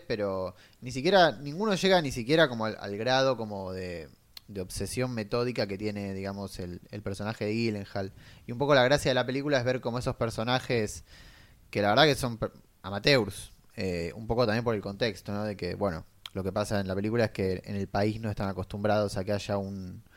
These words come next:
un asesino serial. Y, y lo que pasa es que justamente con ese contexto, los personajes son, eh, amateurs y son lo más tipo común que te puedas encontrar, casi como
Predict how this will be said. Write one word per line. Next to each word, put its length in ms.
un 100
asesino 380
serial. 400
Y, 480
y 120
lo 100
que 80
pasa 180
es 60
que 80
justamente 400
con 100
ese 160
contexto, 680
los 140
personajes 480
son, 240
eh, 220
amateurs 760
y 140
son 280
lo 100
más 220
tipo 280
común 240
que 100
te 100
puedas 280
encontrar, 440
casi 240
como 240